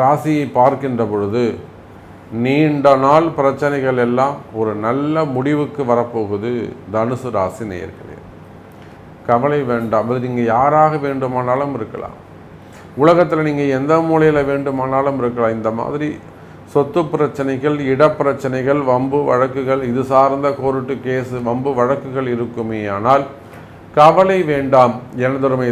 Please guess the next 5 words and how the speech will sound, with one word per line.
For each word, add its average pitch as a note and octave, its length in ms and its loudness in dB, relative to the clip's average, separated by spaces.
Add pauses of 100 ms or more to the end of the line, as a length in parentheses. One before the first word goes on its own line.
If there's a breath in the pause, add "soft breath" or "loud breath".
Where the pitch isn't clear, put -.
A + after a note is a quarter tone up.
தனுசு C#3 360 0
ராசி B2 320 2
நேயர்களே, A2 380 -4 (400)
நன்மை C3 460 0 (200)
நடக்கும். A#2+ 600 0